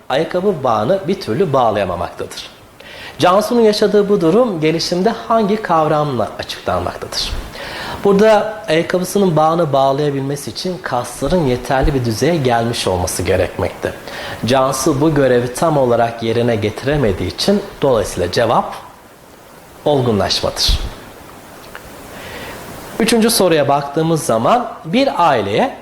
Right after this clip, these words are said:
iki yaşındaki çocuklar için doktorları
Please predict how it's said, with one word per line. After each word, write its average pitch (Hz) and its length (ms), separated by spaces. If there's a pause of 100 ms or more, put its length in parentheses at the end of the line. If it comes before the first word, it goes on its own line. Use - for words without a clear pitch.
(120)
iki 220 200
yaşındaki 208 500
çocuklar 180 400
için 110 360
doktorları 117 680